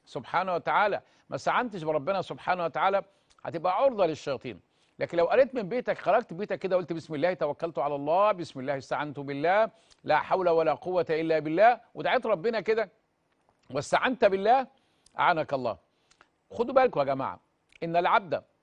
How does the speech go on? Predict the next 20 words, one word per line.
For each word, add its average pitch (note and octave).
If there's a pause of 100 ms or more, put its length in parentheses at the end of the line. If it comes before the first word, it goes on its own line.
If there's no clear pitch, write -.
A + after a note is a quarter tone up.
(320)
إذا D3
استودع D3+ (140)
ربه C#3
سبحانه G3
وتعالى F3+ (360)
شيئا C4+
حفظه F#3
الله E3+
سبحانه D3
وتعالى C3+
له. A2+ (580)
وانت C#3
بتركن B3
عربيتك G3+
كده G#3
في D#3
الباركنج F#3+
بتقول: E3+
"يا F#3+
رب F#3+